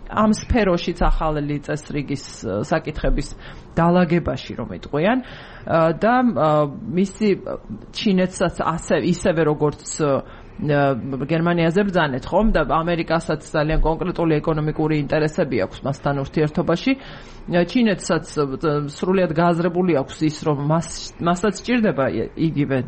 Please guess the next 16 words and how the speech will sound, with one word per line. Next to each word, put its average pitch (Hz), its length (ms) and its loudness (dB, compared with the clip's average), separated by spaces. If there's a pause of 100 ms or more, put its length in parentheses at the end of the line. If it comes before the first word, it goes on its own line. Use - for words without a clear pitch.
ნაირად 123 460 0
ორმხრივი 147 640 2
საჭიროება 139 640 0
ბაზრებისა, 131 640 2
ხომ? 185 240 2
და 147 220 0
ურთიერთობის. 160 720 0 (680)
და 180 880 2 (160)
ამ 262 240 2
ვითარებაში 240 840 2 (240)
შემოდის, 233 840 2 (600)
ეს 220 200 2
თემა, 214 400 2
არ 156 160 2
ვიცი, 180 260 -2
რამდენად, 156 440 0